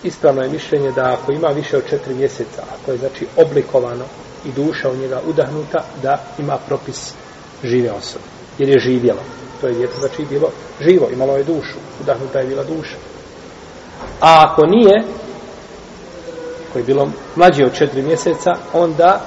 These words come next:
nije ni oblikovano, niti je imalo dušu u sebi, pa to više liči kao na, na nekakav ugrušak krvi ili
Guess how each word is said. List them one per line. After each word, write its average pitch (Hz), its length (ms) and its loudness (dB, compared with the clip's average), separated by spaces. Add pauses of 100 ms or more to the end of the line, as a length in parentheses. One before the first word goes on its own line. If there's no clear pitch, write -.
(360)
nije 180 280 4
ni 135 120 2
oblikovano, 160 600 2
niti 180 260 2
je 151 80 2
imalo 156 260 2
dušu 151 340 -4
u 151 60 -4
sebi, 175 280 4
pa 165 80 4
to 170 120 2
više 151 340 0 (260)
liči 147 220 -6
kao 143 200 0
na, 135 100 -4 (240)
na 139 60 -8
nekakav 135 400 -4
ugrušak 151 380 -4 (240)
krvi 139 220 2 (540)
ili 165 240 0